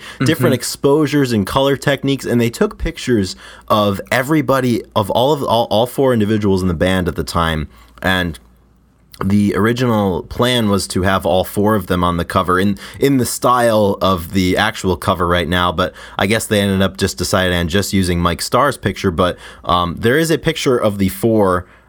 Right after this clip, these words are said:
Speaker 1: um, all together, like, all, like, quadded up, like, on, like, a quasi album cover, and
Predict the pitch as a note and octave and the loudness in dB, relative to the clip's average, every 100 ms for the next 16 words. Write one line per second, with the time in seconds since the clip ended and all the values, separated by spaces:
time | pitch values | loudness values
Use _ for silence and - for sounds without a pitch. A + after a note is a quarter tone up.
0 | - F#2 F2 E2+ D#2 G2 G2+ - F2+ F#2 | -2 0 0 -2 -2 0 0 0 0 0
1 | F2+ E2+ E2+ F2 F#2 F2 E2 - G#2+ F#2 | 2 0 0 0 2 0 -4 0 0 2
2 | F#2+ F#2 - F2 F2 - E2+ F2 F2 E2+ | 0 -2 0 -2 -2 -6 -2 -2 0 -4
3 | - E2 D#2 D2+ - F2+ E2 F2 - E2 | -4 -4 -4 -4 0 0 0 0 2 0
4 | F2 F2 E2 F2+ F2 F2 | 0 -4 -2 0 0 -2